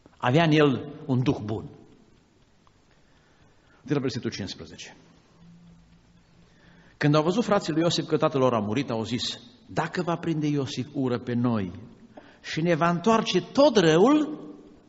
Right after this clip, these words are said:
pe care l-am făcut." Nu s-au gândit ei că o să le facă mai rău.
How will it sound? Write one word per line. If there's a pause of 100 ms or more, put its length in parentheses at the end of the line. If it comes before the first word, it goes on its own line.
pe
care
l-am
făcut."
Nu
s-au
gândit
ei
că
o
să
le
facă
mai
rău.